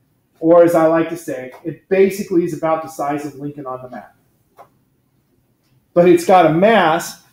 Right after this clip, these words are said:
between one point one and three solar masses. This three solar masses is a theoretical number. The highest that's actually been observed is two point one solar masses.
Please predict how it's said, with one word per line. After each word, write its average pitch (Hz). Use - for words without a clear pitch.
between 202
one 226
point 196
one 196
and 165
three 202
solar 180
masses. 151
This 180
three 262
solar 226
masses 185
is 147
a 156
theoretical 180
number. 139
The 131
highest 196
that's 147
actually 165
been 151
observed 135
is -
two 175
point 143
one 139
solar 131
masses. -